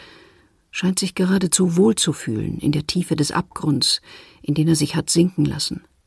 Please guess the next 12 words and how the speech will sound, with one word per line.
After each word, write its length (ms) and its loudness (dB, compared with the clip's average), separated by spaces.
Ich 200 -6
bemühe 340 -2
mich, 300 0
dem 220 0
Kummer 280 4
meines 380 4
Mannes 340 2
so 120 -4
gut 280 -8
als 200 -4
möglich 320 -6
entgegenzuwirken. 920 -6